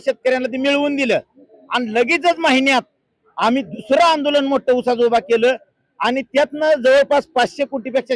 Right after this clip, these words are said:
जास्त रक्कम मिळवून दिली आणि शेतकऱ्यांना दोन विश्वास पटल्या दोन महिन्यात की अवकाळीचं पैसे मिळवून दिलं, आधी ऊसातनं पैसे मिळवून दिलं. त्यामुळे शेतकऱ्यांना आता माहिती झालं की ह्यांच्या मागं उभं राहिल्यानंतर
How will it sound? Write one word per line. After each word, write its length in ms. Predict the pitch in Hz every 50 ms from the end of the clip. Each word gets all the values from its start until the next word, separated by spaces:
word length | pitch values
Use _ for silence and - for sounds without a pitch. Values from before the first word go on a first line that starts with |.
| 185
जास्त 260 | 185 247 262 - -
रक्कम 320 | 262 240 226 - - 240 233
मिळवून 340 | 233 240 240 226 226 226 220
दिली 240 | 214 202 180 160 131 - _ _ _ _ _ _ _ -
आणि 440 | 165 202 247 269 311 320 320 311 302 -
शेतकऱ्यांना 500 | - 285 262 - - 294 311 302 311 294
दोन 340 | 214 170 220 294 330 330
विश्वास 320 | 330 311 - - 269 262 220
पटल्या 360 | - - 254 254 - 220 226
दोन 260 | 185 175 247 285 302
महिन्यात 340 | 294 285 240 214 202 180 156 - - - _ _ - _ _ _ _ _ _ _ _ _ _ _ _ _ _ _ _ -
की 260 | 220 262 285 302 311 277 - -
अवकाळीचं 540 | 165 185 202 208 - - 233 269 294 269 330
पैसे 280 | 269 320 311 233 311
मिळवून 280 | 302 311 311 311 311 311
दिलं, 160 | 302 311 311
आधी 200 | 311 311 311 320
ऊसातनं 440 | 302 262 247 214 - 302 - 277 302
पैसे 260 | 262 269 233 - 220
मिळवून 240 | 226 220 202 196 190
दिलं. 180 | 175 175 170 - _ _ _ _
त्यामुळे 380 | - - - - 262 277 311 294
शेतकऱ्यांना 500 | - - 285 277 - 302 311 320 311 320
आता 160 | 311 311 320
माहिती 260 | 302 311 294 262 247 294
झालं 220 | 285 285 277 294
की 60 | 285
ह्यांच्या 300 | 277 254 247 - - 302
मागं 280 | 302 285 269 269 285 277
उभं 120 | 262 269
राहिल्यानंतर 600 | 269 277 262 254 262 262 262 240 180 233 226 180